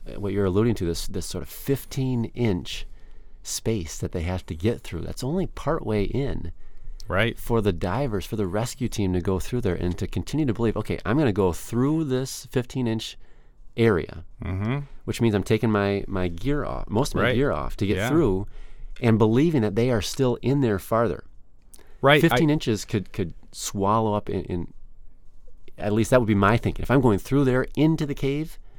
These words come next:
Speaker 1: how am I gonna be able to get back out of this area?
Speaker 2: I have a hard enough time just thinking about, I mean, being a little claustrophobic. I just came back from, uh, New York City, where I climbed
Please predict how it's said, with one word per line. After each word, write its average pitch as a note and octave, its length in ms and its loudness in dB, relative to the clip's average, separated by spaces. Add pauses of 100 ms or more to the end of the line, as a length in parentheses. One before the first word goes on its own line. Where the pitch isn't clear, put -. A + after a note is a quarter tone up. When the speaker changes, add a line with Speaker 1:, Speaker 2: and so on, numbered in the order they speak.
(260)
Speaker 1:
how D#3 220 2
am A2 120 2
I C3+ 40 4
gonna D3 120 4
be C#3 60 2
able B2 80 4
to - 20 4
get G#2 100 2
back D#2 200 -4 (120)
out F#2+ 260 0
of B2 140 -4
this B2+ 180 -4
area? C3+ 440 -4
Speaker 2:
I D#3 140 4
have D#3+ 120 4
a A#2 60 0
hard B2 240 4
enough G#2+ 200 0
time G#2+ 240 -2
just G#2+ 220 -6
thinking A#2 260 0
about, G2+ 240 -2
I A2 60 0
mean, A2+ 140 2
being C3+ 240 6
a A#2 40 4
little A2+ 220 0
claustrophobic. F#2+ 1000 -2
I F#2 100 -2
just A2+ 220 -6
came A2+ 220 2
back A2+ 260 4
from, A2+ 300 2
uh, G2 300 2
New A#2+ 240 0
York A#2 200 0
City, G#2 380 -4
where F#2+ 220 -2
I F2+ 80 -2
climbed C3+ 800 -2